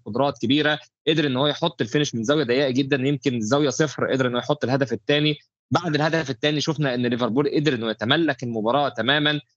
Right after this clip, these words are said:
وزاد الضغط على لاعبي مانشستر يونايتد. يمكن الحاجة الأهم كمان النهاردة شفنا هيرفي إليوت ال-، آه،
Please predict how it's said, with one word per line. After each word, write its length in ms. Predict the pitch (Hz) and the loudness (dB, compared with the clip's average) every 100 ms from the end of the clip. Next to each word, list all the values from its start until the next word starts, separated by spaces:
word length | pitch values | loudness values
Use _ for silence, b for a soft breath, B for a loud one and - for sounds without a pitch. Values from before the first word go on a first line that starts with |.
| - | -4
وزاد 480 | 143 151 131 170 147 | 0 0 0 -2 -2
الضغط 380 | 120 165 - - | -2 -2 -2 -2
على 200 | 143 143 | 0 0
لاعبي 260 | 120 143 | 0 0
مانشستر 460 | 127 113 147 - 110 | -2 -4 -6 -4 -4
يونايتد. 320 | 104 95 95 | -2 -2 0
يمكن 220 | 127 151 | 0 0
الحاجة 260 | 151 190 196 | 0 0 0
الأهم 400 | 175 143 180 170 | 0 0 0 -2
كمان 300 | 131 147 170 | -2 -2 -2
النهاردة 380 | 143 127 160 156 | -2 -2 -2 -2
شفنا 280 | 175 151 139 | -4 -2 0
هيرفي 360 | 170 143 147 | 0 0 0
إليوت 240 | 160 151 123 | 2 0 -2
ال-، 200 | 120 117 - | -2 0 2
آه، 160 | 110 | 0